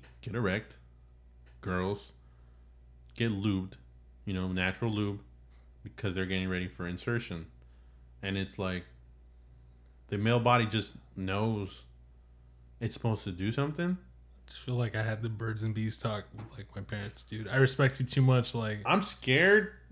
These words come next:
Speaker 1: to have that conversation.
Speaker 2: Are
Speaker 1: 'Cause
Speaker 2: you
Speaker 1: I,
Speaker 2: gonna,
Speaker 1: all
Speaker 2: how
Speaker 1: right.
Speaker 2: detailed are you getting?
Speaker 1: <clears throat> How detailed am I
Speaker 2: Are
Speaker 1: getting?
Speaker 2: you talking about birds and bees or the other stuff?
Speaker 1: I think I'm gonna get straight to the point. 'Cause I feel like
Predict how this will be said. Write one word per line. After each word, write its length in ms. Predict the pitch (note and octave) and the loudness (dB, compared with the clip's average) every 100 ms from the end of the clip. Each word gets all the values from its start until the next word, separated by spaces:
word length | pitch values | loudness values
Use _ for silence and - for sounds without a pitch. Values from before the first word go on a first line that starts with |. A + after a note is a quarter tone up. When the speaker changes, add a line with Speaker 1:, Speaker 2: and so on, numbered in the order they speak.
| - | -10
Speaker 1:
to 180 | - A#2+ | 0 4
have 240 | G#2+ A#2 | 6 6
that 180 | G#2+ F#2+ | 6 2
conversation. 580 | F#2 E2 - D#2 - - - - - | 0 -4 -6 -10 -10 -16 -20 -16 0
Speaker 2:
Are 40 | |
Speaker 1:
'Cause 60 | A#2 | 6
Speaker 2:
you 60 | C#3 | 8
Speaker 1:
I, 100 | F#3 | 8
Speaker 2:
gonna, 220 | - - - | 6 -10 4
Speaker 1:
all 80 | E3+ | 12
Speaker 2:
how 100 | F#3+ | 12
Speaker 1:
right. 80 | A#3 | 12
Speaker 2:
detailed 320 | C4 G#3 A#3 | 12 12 12
are 60 | F#3+ | 12
you 100 | C#3+ | 12
getting? 240 | C3 B2+ B2 - - | 10 10 6 -8 -20
Speaker 1:
<clears throat> 240 | - - - | -20 -12 2
How 100 | D3+ | 4
detailed 360 | G3+ G#3 G3+ | 6 6 6
am 120 | F#3+ F3+ | 8 6
I 40 | |
Speaker 2:
Are 20 | |
Speaker 1:
getting? 280 | C3+ D3 D3+ | 8 10 12
Speaker 2:
you 60 | E3+ | 12
talking 240 | A#3 A3+ | 12 12
about 160 | A3+ D3+ | 12 12
birds 220 | G3 F3+ | 10 8
and 100 | F3+ | 6
bees 300 | F#3 G#3+ F#3 | 6 8 8
or 340 | D3+ C3+ A2+ A#2 - - - - - - | 8 8 6 -2 -14 -14 -14 -16 -20 -10
the 180 | C3 C3 | 2 10
other 260 | C#3 C3 A#2+ | 12 12 10
stuff? 180 | - A#2+ | 6 6
Speaker 1:
I 40 | |
think 120 | A3 | 8
I'm 60 | A#3 | 8
gonna 100 | G#3 | 8
get 120 | G3+ | 8
straight 220 | - D3 C#3+ | 8 4 4
to 80 | |
the 80 | C3 | 2
point. 360 | - A2 F#2 E2+ - - - - - - | 2 0 0 -4 -12 -20 -20 -20 -20 0
'Cause 400 | - D3+ C3+ - - | 8 10 10 4 2
I 80 | C3 | 4
feel 220 | C3 F#3 | 6 10
like 180 | F#3+ | 10